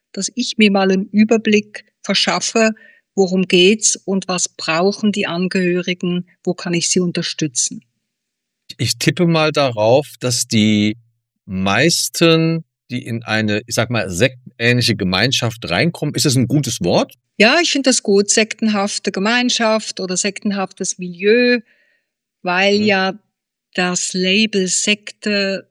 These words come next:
Speaker 1: so zwei
Speaker 2: Ja.
Speaker 1: Schubladen suggeriert. Achtung, Sekte gefährlich, keine Sekte
Speaker 2: Mhm.
Speaker 1: unbedenklich. Und wir wissen ja, dass die Weltanschauungs-, Landschaft viel, äh, komplexer ist, dass man mit den zwei Schubladen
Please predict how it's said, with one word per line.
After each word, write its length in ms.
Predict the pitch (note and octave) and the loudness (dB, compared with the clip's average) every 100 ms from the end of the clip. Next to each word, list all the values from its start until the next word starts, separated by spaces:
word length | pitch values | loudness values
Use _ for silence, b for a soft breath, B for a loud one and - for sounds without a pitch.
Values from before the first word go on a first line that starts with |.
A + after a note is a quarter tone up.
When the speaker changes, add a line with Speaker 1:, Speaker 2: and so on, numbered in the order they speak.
| _ | _
Speaker 1:
so 100 | E3 | -12
zwei 260 | E3 - A3+ | -8 -4 -2
Speaker 2:
Ja. 20 | |
Speaker 1:
Schubladen 960 | G3+ B3 B3 G#3 G3+ G#3 G#3+ G#3 G#3 _ | 0 -2 0 0 0 0 0 0 -2 _
suggeriert. 840 | - G#3 G3 F#3+ G3+ G3 F#3+ - - - | -8 -4 -4 -2 0 0 -2 -6 -18 -12
Achtung, 320 | E3 - F3 | -12 -6 -6
Sekte 360 | - E3 - F3 | -2 -4 -4 -8
gefährlich, 760 | E3+ A#3+ B3+ A#3+ A#3+ A3 - | 0 4 4 4 0 -2 -6
keine 300 | - F3+ F3+ F3 | -6 -2 0 0
Sekte 420 | F3+ E3 - - | -2 -4 -8 -2
Speaker 2:
Mhm. 60 | |
Speaker 1:
unbedenklich. 1000 | A#3 A#3 A#3+ G3+ G3+ G3+ G#3 G3 F#3+ - - _ _ _ _ _ _ | 0 2 2 2 0 -2 -2 -2 -2 -10 -18 _ _ _ _ _ _
Und 180 | F#3+ F#3+ | -2 2
wir 120 | F#3+ | 2
wissen 300 | G#3 - G#3+ | 2 4 4
ja, 180 | G#3 G3 | 4 2
dass 300 | F#3+ F3 - | 0 -2 -4
die 160 | F#3 F3 | -2 2
Weltanschauungs-, 1000 | F3 F#3+ F#3+ G3 E3 F3+ F3+ - - - _ _ _ - | 2 2 0 -2 -2 -4 -4 -2 -2 -4 _ _ _ -6
Landschaft 800 | E3+ F3 G3+ - F3+ F3 - - | -2 0 0 0 0 -2 -8 -12
viel, 540 | - G3 F#3+ F#3 F#3 | -6 0 4 4 4
äh, 240 | - - D#3 | 2 0 -2
komplexer 580 | - F3+ G#3 G3+ - G#3 | -4 -2 0 0 0 0
ist, 300 | F3 F3+ - | 0 -2 -2
dass 160 | F3 - | -4 -4
man 160 | E3+ | -4
mit 160 | F3 - | -4 -4
den 120 | E3 | -6
zwei 280 | - D#3 D#3+ | -4 -2 -4
Schubladen 540 | - G3+ G3 E3+ D#3+ | -4 -6 -4 -4 -2